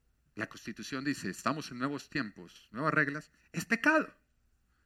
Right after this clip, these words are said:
Y para Dios siempre va a ser te-, pecado. Para Dios siempre va a ser pecado el sexo por fuera del matrimonio.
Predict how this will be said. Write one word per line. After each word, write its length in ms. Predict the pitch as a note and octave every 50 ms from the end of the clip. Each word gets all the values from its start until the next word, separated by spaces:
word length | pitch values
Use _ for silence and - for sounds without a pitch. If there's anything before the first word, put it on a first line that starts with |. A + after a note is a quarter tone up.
| _ _
Y 80 | - -
para 260 | - - A#2 G#2+ A2
Dios 280 | A2 A#2 A2+ A#2+ D3 -
siempre 360 | - - A2 G2 F#2 - A2
va 80 | G#2+
a 20 | G#2+
ser 160 | - - -
te-, 180 | - - C#3 -
pecado. 540 | - - - - D3 - - C#4+ B3+ - - _ _ _ _ _ _ _ _ _ _ _ _ _ _ _ _ _ _ _ _ _ _ _ _ _ _ _ _ _ _ _ _ _ _ _ _ _ _ _ _ _
Para 200 | - F3+ F3+ F#3+
Dios 200 | G#3+ A3 G#3 -
siempre 260 | - B3 A3 A3 A#3+
va 80 | A#3+
a 40 | A3
ser 180 | - - A3 G#3
pecado 340 | - G#3+ - G3+ F#3+ F#3+ G3+
el 80 | G#3 F3+
sexo 440 | - - G3+ F#3 - - - -
por 160 | C#3+ - D3+ -
fuera 220 | - - B2+ B2+
del 100 | C#3 D3
matrimonio. 540 | D3 C#3+ - C#3+ C#3+ D#3+ E3 D#3 A#2 G2